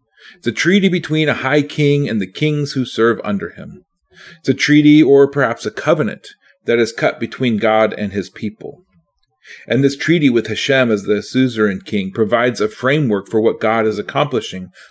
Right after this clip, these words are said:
on this planet with this people. Because Hashem is not simply forming a family with himself at the head. We're not simply a household with Hashem as the lead spouse and each of us as his intimate partner.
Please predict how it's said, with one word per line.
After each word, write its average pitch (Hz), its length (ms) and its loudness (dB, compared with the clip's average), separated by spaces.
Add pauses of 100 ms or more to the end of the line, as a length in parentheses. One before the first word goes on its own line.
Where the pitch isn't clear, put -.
on 113 220 2
this 104 180 2
planet 113 500 -6 (220)
with 101 260 -2
this 95 180 -8
people. - 440 -14 (340)
Because 143 380 0
Hashem 180 420 2
is 131 120 0
not 160 200 0
simply 131 680 -2
forming 135 720 4
a 107 100 -4
family 113 720 -2 (180)
with 117 200 -2
himself 120 560 0
at 95 160 -4
the 95 80 -8
head. 82 380 -12 (540)
We're 131 60 0
not 160 160 2
simply 165 300 2
a 117 60 4
household 139 720 0
with 98 140 -8
Hashem 120 480 0
as 101 140 -4
the 104 80 -2
lead 107 340 -2
spouse 117 500 -4
and 104 140 -4
each 120 180 -4
of 98 80 -6
us 110 300 0 (300)
as 104 140 -2
his 110 180 -2
intimate 107 440 -6
partner. 80 520 -4